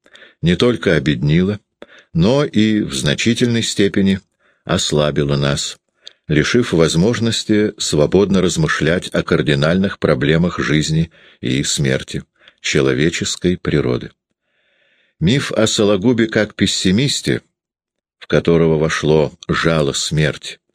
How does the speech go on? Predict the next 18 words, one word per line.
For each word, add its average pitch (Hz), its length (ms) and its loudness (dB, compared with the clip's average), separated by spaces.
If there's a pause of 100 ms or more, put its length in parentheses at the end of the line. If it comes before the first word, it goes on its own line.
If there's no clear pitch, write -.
(480)
убогий 120 680 0
и 98 200 0
тривиальный 85 680 0
миф. 62 340 -6 (1200)
Ибо 107 200 2
еще 101 640 0
в 78 140 -10
Древней 92 380 2
Греции - 560 -2
существует - 840 -2
традиция 80 720 0 (520)
рассмотрения 80 840 0
философии 80 800 0
как - 460 -4 (360)
единственной 76 920 0
науки, 92 440 0
обучающей 92 840 0
человека 82 720 0